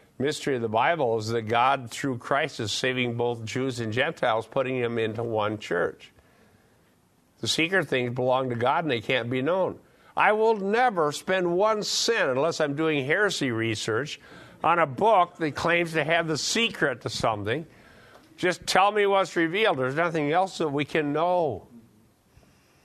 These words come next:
There's no secret to be discovered by some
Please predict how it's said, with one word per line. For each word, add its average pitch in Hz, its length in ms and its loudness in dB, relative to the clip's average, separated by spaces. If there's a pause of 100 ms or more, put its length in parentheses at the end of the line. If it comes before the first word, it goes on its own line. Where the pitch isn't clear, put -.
(380)
There's 170 140 -10
no 151 180 0
secret 117 840 -4
to 123 80 -8
be 110 140 -2
discovered 104 680 -2
by 98 220 -2
some 104 400 -4